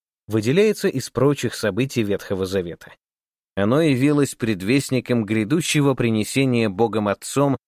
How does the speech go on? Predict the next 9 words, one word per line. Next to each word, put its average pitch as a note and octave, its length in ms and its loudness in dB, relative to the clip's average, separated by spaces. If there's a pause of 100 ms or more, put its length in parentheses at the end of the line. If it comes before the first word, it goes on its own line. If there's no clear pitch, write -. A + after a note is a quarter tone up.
своего B2 440 0
Сына E3+ 400 0
Иисуса C3+ 640 0
в B2 100 0
искупительную A2 800 -2
жертву B2 520 0 (280)
за A2 220 0
грехи A2+ 440 -2
человечества. F2+ 800 -4